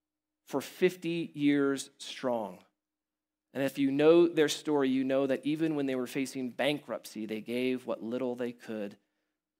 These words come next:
to God. They said this, "There's simply no shortcuts to generosity. It's a lifetime of learning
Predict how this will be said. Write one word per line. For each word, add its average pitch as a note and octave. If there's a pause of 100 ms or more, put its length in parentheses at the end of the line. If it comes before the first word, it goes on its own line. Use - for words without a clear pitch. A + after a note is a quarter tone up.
(140)
to C3
God. G#2
They A#2+
said B2
this, A#2+
"There's A#2+
simply D#3
no C3+
shortcuts -
to A#2+
generosity. G2+ (1500)
It's C#3
a B2+
lifetime D#3
of B2+
learning G#2+